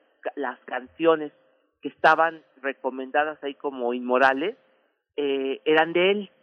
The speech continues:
Entonces su novia le dijo, "Oye, nada más no es decir que tú eres Moniz", porque se fue, eh, fue a presentarse como José Antonio Zorrilla, le dijo, "Porque si saben que tú eres Moniz, no nos van a casar". Eh, Agustín Lara, bueno,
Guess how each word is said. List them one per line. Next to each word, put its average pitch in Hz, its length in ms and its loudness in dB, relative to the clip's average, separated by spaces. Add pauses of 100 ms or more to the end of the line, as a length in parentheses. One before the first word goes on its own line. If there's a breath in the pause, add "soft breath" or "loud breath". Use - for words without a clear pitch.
(120)
Entonces 160 320 -8
su 165 100 0
novia 175 320 0
le 156 120 -4
dijo, 160 180 -10
"Oye, 165 260 -4
nada 175 180 0
más 190 200 -2
no 185 100 -6
es 180 100 -8
decir - 340 -14
que 160 120 -12
tú - 140 -4
eres 156 240 -2
Moniz", 147 360 -6
porque - 240 -16
se - 80 -18
fue, 156 280 4 (540)
eh, 139 120 2
fue 160 160 6
a 151 80 4
presentarse 135 960 -8
como 110 500 -4 (360 loud breath)
José 123 220 2
Antonio 143 360 4
Zorrilla, 135 420 0
le 143 60 -6
dijo, 135 160 -12
"Porque 131 320 -6 (120)
si 135 120 -20 (140)
saben 175 280 2
que 151 100 -6
tú - 140 -6
eres 151 240 -4
Moniz, 127 340 -10 (420 soft breath)
no 156 140 6
nos 151 200 2
van 135 180 -2
a 135 60 -6
casar". - 360 -10 (520 soft breath)
Eh, 151 420 2 (240)
Agustín 160 580 -6
Lara, 175 480 2 (360)
bueno, 156 320 -4